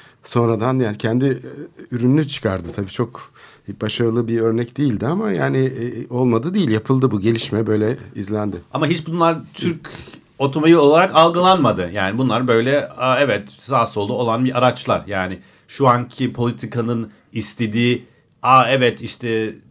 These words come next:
Speaker 2: Türk, işte araç, işte araba", o,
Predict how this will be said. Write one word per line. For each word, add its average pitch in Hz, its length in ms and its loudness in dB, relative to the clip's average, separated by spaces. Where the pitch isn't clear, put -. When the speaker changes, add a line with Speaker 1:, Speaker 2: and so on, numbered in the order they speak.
Speaker 2:
Türk, 139 340 -2
işte 113 480 -2
araç, 127 600 0
işte 107 420 -4
araba", 117 520 2
o, 143 360 0